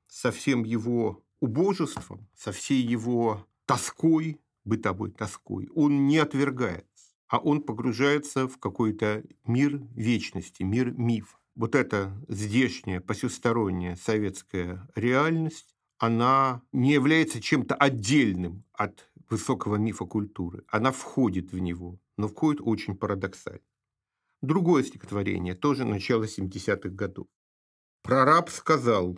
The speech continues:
движение звезд — прообраз нашего сознания. Мы строим человека мост над ночью мироздания. Пролетарий — субъект созидания, демиург и космический мозг. Что бесякли в селениях слезы, мы пасем электрический ток,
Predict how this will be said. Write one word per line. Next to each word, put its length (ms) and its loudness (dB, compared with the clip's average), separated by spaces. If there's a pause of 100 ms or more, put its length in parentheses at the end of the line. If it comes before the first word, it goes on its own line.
(140)
движение 640 2
звезд — 540 0
прообраз 640 2
нашего 420 2
сознания. 800 -2 (340)
Мы 160 2
строим 480 4
человека 580 4
мост 560 0
над 240 2
ночью 400 0
мироздания. 800 0 (380)
Пролетарий — 760 4
субъект 600 2
созидания, 760 2
демиург 680 2
и 120 -2
космический 800 -2
мозг. 480 -4 (240)
Что 240 -4
бесякли 640 2
в 80 -2
селениях 640 2
слезы, 720 2
мы 140 2
пасем 540 0
электрический 760 -2
ток, 420 -2